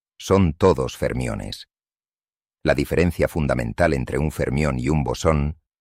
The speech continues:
reside en una propiedad cuántica llamada spin, que podemos imaginar como una especie de rotación intrínseca.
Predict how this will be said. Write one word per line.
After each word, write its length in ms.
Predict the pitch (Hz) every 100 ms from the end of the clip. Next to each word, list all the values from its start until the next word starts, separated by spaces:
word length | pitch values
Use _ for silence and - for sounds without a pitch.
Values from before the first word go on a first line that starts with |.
| _
reside 480 | - 76 - 107 104
en 100 | 92
una 180 | 107 98
propiedad 460 | - 80 65 85 -
cuántica 520 | 87 90 87 87 80
llamada 500 | 65 64 82 78 73 -
spin, 680 | 71 - 85 65 53 53 - _ _ _ _
que 120 | 78
podemos 400 | 69 64 73 71
imaginar 500 | 73 65 - 73 73
como 220 | - 65
una 160 | 76 69
especie 500 | 62 - 78 - 65
de 140 | 62
rotación 680 | 60 65 60 55 76 64 60
intrínseca. 920 | 62 60 - 65 57 - 60 60 52